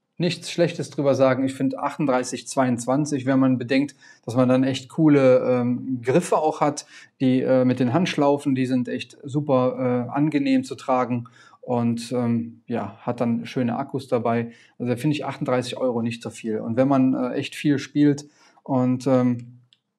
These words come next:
wenn man jetzt so ein, wirklich so ein Vielspieler ist, der fünfzehn Stunden am Stück spielt, wird man wahrscheinlich hier noch ein bisschen Probleme kriegen mit der, äh, mit der Spieledauer.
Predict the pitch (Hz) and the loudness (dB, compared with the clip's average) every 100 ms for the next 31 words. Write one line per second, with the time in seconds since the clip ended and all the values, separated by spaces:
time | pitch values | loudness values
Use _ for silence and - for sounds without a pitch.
0 | _ _ _ _ - - _ _ _ _ | _ _ _ _ -20 -20 _ _ _ _
1 | _ 127 127 143 143 143 151 143 139 147 | _ 0 4 6 6 6 6 6 4 2
2 | 143 156 156 - 143 135 131 - - 247 | 2 2 0 -4 0 0 0 -4 4 4
3 | 233 - - 156 131 123 127 - 131 127 | 4 0 0 4 4 4 0 0 2 2
4 | 127 123 - - _ - - _ _ - | 2 -2 -10 -18 _ -18 -18 _ _ -20
5 | - - - - _ _ _ _ _ _ | -20 -20 -20 -20 _ _ _ _ _ _
6 | _ _ _ _ _ _ _ - 220 233 | _ _ _ _ _ _ _ 0 6 6
7 | - 220 - 220 175 147 254 - - 151 | 6 4 6 4 4 4 2 2 2 6
8 | 131 127 - - 135 202 214 165 151 170 | 6 4 -4 0 4 6 6 4 4 2
9 | 175 151 175 170 160 151 160 170 135 127 | 2 2 4 6 6 4 2 -2 -2 2
10 | 147 208 208 196 180 160 160 151 151 143 | 4 2 0 0 2 4 6 4 6 6
11 | 143 139 139 151 147 139 135 131 - 208 | 6 4 2 2 4 4 4 2 0 4
12 | 202 156 170 170 160 | 4 6 6 6 4